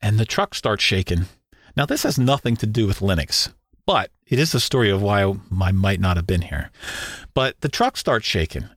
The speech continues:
and I can't figure out what's going on. I stop, I'm looking, I can't see anything wrong with it. It got to the point where I couldn't go twenty miles an hour without the truck shaking.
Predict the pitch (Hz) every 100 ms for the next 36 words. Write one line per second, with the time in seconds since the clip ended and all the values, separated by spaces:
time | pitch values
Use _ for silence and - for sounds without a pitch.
0 | _ 104 107 104 101 101 98 110 - 117
1 | - 131 123 123 113 98 95 - 110 139
2 | 123 90 80 - - 156 151 143 135 -
3 | 90 92 123 147 151 143 120 92 - 104
4 | - 107 95 90 120 156 151 143 143 _
5 | - 156 - 175 - 185 - 147 139 117
6 | 127 - 131 117 107 107 104 - 110 107
7 | 104 101 104 92 92 90 80 87 92 -
8 | 85 - 92 - 76 78 71